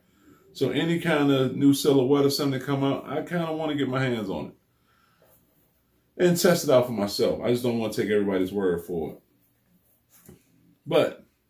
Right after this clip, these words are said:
y'all comment below, tell me what y'all think about it. And go over to the end of the giveaway, man. Like I said, man, you can, you can, I'll put it down in the description too, the link for the giveaway.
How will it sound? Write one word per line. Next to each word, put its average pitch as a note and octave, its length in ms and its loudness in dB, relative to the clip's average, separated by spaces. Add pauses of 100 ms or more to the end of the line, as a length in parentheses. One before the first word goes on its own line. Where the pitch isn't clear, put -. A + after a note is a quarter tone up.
y'all C#3 380 2
comment D#3+ 300 -2
below, C#3+ 240 2
tell D3 180 0
me C#3+ 60 2
what C#3+ 140 0
y'all C3 260 4
think D#3 220 0
about D3+ 340 4
it. D3+ 100 -10 (1500)
And F3+ 460 2 (100)
go - 100 -2
over F#3 120 2
to F3+ 80 2
the F3+ 60 4
end F3 100 2
of E3 60 -2
the D#3 80 -2
giveaway, C#3 420 2
man. C#3 400 -2 (380)
Like C3+ 140 -2
I C#3+ 80 4
said, C#3 260 0
man, C3 360 -2
you C#3 120 -4
can, B2 380 -4 (960)
you F3 120 -2
can, E3 200 2
I'll F3+ 180 6
put F#3 160 2
it D#3+ 160 2
down D3+ 200 2
in C#3 100 0
the B2 40 -2
description A#2+ 460 -4
too, F#2+ 320 -2 (480)
the G#2 120 -2
link C3 280 0
for A2+ 160 -2
the A2 80 -2
giveaway. F#2 560 -2